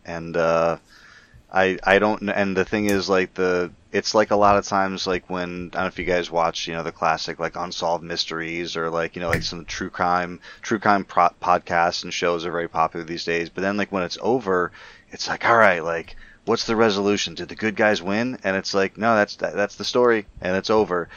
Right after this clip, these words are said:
And it's just kinda disheartening that, like, nothing comes of it. So for me, the most important part is, like, the next step. Like, what has to happen? Is it,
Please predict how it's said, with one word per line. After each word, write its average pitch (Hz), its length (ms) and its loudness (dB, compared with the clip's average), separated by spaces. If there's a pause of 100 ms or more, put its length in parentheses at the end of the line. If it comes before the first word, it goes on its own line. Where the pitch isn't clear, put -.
(260)
And 95 200 2
it's 90 100 -6
just 98 160 -4
kinda 95 220 2
disheartening 90 600 2
that, 85 120 -2
like, 85 160 -4
nothing 87 260 -4
comes 92 300 -4
of 80 100 -6
it. 82 140 -6
So 87 200 -4
for 87 200 -10
me, 101 400 -2 (340)
the 95 200 4
most 92 340 0
important 90 420 -2
part 90 220 2
is, 85 120 -6
like, 90 160 -4
the 90 80 -8
next 90 300 -4
step. 78 340 -2
Like, - 240 -10
what 92 360 4
has 92 240 0
to 87 80 -6
happen? 85 480 -2 (460)
Is 98 260 4
it, 95 260 4